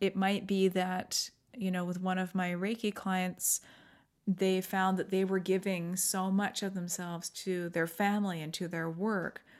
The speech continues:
that they were completely drained and they were basically on the edge of a physical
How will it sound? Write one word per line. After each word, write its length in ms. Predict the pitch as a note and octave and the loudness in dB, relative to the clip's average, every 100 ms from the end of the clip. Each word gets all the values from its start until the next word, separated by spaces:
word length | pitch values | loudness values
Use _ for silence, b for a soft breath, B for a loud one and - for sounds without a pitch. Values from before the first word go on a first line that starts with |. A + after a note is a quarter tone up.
| b _ | b _
that 160 | - F3 | -6 -2
they 120 | F3+ | -2
were 140 | F3+ | -2
completely 1080 | F3 - F3+ - - G#3 G3 F#3+ F3+ D#3+ D#3+ _ | -2 -4 -4 -8 -4 2 2 2 -4 -6 -8 _
drained 440 | E3+ E3+ E3 - - | -6 -4 -4 -6 -6
and 140 | E3+ | -6
they 80 | E3+ | -4
were 120 | E3 | -6
basically 680 | E3 E3 E3 F3 E3 D#3 D#3+ - _ _ | -4 -2 -2 -6 -6 -6 -10 -14 _ _
on 140 | F3 | -6
the 160 | E3+ - | -6 -4
edge 340 | F#3 E3+ D#3+ - | -2 -2 -2 -6
of 440 | D#3+ D#3 D#3 - B B B B _ | -6 -6 -6 -10 B B B B _
a 60 | F3 | -8
physical 720 | - F3 E3+ E3 E3+ D#3+ | -2 -2 -2 -4 -6 -6